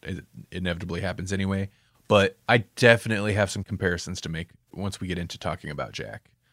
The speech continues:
that I guess I'll touch a little bit more on Tom Hanks's actual performance. But I, I thought his, Tom Hanks's performance was pretty good in this.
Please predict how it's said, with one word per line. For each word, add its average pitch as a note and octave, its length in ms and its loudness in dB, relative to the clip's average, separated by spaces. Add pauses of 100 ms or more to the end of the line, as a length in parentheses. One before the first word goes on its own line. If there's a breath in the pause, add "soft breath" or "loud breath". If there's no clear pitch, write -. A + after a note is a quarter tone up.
(160)
that F2+ 280 -2
I F2+ 80 0
guess F2+ 220 -2
I'll D2 60 -8
touch - 240 -4
a F#2+ 40 0
little F2+ 180 -2
bit E2+ 140 -4
more F2+ 240 -4
on F2+ 380 -4 (640)
Tom G2 220 0
Hanks's F2+ 360 -6
actual F2 300 -6
performance. - 640 -10
But A2+ 180 -4
I, C3+ 140 4 (140)
I D#3+ 40 8
thought C3+ 240 6
his, A2+ 280 0
Tom G#2+ 200 0
Hanks's G2 340 -2
performance F#2 500 -4
was D#2+ 100 -10
pretty D#2 220 -8
good D2 260 -6 (180)
in C#2+ 140 -14
this. - 340 -12